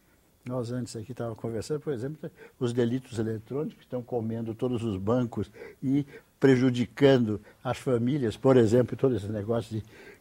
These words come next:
crimes cometidos via internet e tal, né? Mas não tem a, a lei não sai. Não sai por uma razão muito simples. Eles nem sabem o que é isso.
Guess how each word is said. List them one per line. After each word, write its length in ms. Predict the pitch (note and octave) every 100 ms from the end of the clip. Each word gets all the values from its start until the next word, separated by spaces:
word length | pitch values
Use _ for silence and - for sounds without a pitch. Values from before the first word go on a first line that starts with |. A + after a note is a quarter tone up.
| _
crimes 460 | - C3 C3+ A2 -
cometidos 840 | - A2 G#2+ - - A2 G#2 G#2
via 380 | F#2 F#2 A2 A2+
internet 760 | F#2+ - G#2+ G2+ B2+ C#3+ - -
e 20 |
tal, 240 | - D3
né? 100 | D3 - _ _ _ _ _ _ _ _ _ _
Mas 260 | C3+ C#3 - -
não 160 | F3+
tem 220 | F#3 G#3
a, 160 | A3 F#3
a 40 | F3
lei 240 | F3+ F#3+
não 180 | G#3 A#3+
sai. 320 | - F#3 F#3 - _ _
Não 180 | E3+ G3 E3
sai 260 | - A#3
por 120 | A#3+
uma 120 | B3+ A#3+
razão 280 | G#3 F3+ G#3
muito 200 | F#3+ -
simples. 320 | D#3 E3 - - -
Eles 140 | F#3+
nem 180 | A3 B3+
sabem 300 | - A3 A3
o 20 |
que 100 | A3
é 80 | B3
isso. 440 | G#3 G#3+ - A#2